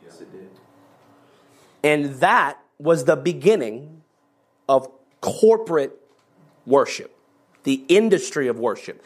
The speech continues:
Speaker 2: Not corporate worship in the biblical sense, but the corporation of worship. At the time, right before that, Passion was doing their first albums. Chris, if you go look at those early first,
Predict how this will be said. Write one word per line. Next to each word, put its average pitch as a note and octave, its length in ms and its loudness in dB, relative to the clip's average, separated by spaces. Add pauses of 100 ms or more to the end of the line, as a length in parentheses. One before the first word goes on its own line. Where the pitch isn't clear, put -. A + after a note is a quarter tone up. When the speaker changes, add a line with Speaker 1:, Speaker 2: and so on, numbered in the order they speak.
(140)
Speaker 2:
Not E3 220 0
corporate G3 240 0
worship F3+ 260 4
in D#3 40 0
the D3 80 -2
biblical D3+ 320 -2
sense, A#2+ 280 -10 (220)
but D3 120 -4
the - 80 -8
corporation D3+ 800 0
of G#2+ 100 -16
worship. - 360 -14 (1120)
At D#3 220 0
the F#3 60 2
time, F3+ 760 0 (320)
right F#3 220 2
before B3 400 2
that, D#3 400 2 (260)
Passion F#3+ 560 -2
was C#3 180 -4
doing D3+ 240 -4
their C#3 140 -2
first D3 320 -2
albums. C3 480 0
Chris, F3 320 -4
if D3 140 -6
you B3 60 -2
go D#4 180 4
look A#3+ 160 2
at G3+ 80 -4
those E3+ 160 -2
early G3+ 340 2
first, F3+ 480 -4